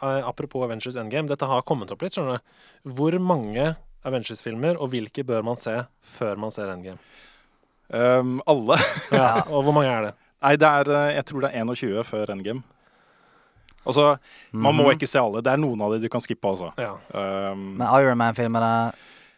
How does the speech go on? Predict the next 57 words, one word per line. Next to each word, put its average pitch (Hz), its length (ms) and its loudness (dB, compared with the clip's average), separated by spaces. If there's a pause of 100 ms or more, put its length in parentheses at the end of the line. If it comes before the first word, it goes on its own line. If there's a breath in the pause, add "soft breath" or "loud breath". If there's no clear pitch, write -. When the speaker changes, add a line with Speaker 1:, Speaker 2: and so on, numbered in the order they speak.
(100)
Speaker 2:
Ja, 120 60 0
men 151 80 -2
det, 185 300 -2
poenget 160 360 0
er 147 60 -2
at 143 80 -10
det 160 160 -10
er 151 140 0
så - 120 -6
mange 143 200 -4
av 135 40 -2
de 135 100 0
historiene 104 600 -8
der 139 180 0
som 139 220 -8
Speaker 1:
Mm. 131 120 -6
Speaker 2:
du 147 100 -4
får 120 260 -2
så - 100 -4
payoff 123 560 -4 (120)
Speaker 1:
Ja, 123 80 -2
Speaker 2:
for 127 80 2
å, 131 80 4
Speaker 1:
som 131 120 0
Speaker 2:
for, - 20 2 (140)
Speaker 1:
lukker 113 140 -4
seg 120 160 -2
der, 120 120 0 (100)
ja. 131 100 2
Speaker 2:
ja, 156 180 4
Speaker 1:
Mm. 117 120 -4
Speaker 2:
for 147 80 2
å 135 100 2
ha 139 140 0
liksom 139 280 -6
fulgt - 420 -12
hele 120 160 -6
historien 110 420 -10
og 127 80 -12
vite 123 100 -6
Speaker 3:
Ja. 139 80 2
Speaker 2:
hva 117 160 -8
som 123 100 -12
ligger 110 160 -10
bak. 139 200 -2 (280)
Speaker 1:
Skjønner. 110 200 -8
Speaker 2:
Men 147 80 2
s-, - 120 -4
i - 60 -14
hvert 143 160 2
fall 165 120 -4
se 170 140 -4
Captain 135 320 -4
America-filmene 113 640 -4
da. 156 140 -2 (160)
Speaker 3:
Yes. 151 300 -4 (180)
Speaker 2:
Eh, 127 60 -8